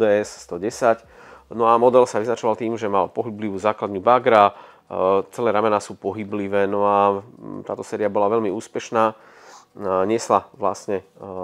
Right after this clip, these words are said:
ten znak hasičov slovenských,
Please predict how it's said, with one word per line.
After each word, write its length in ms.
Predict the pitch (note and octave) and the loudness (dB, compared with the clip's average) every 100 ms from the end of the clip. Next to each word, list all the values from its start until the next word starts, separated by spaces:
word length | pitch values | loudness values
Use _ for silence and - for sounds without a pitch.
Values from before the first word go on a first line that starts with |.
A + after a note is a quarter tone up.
| F2+ | -10
ten 160 | G#2+ G2 | -12 -12
znak 400 | G2 G2 G2 - | -6 -4 -4 -8
hasičov 800 | F2 F#2+ G#2+ - - A2 G#2 G2+ - _ _ _ _ | -16 -14 -14 -14 -10 -4 -4 -4 -12 _ _ _ _
slovenských, 960 | - G2 G2 F#2 - F#2 F2+ - - | -10 -6 -6 -8 -10 -10 -10 -14 -18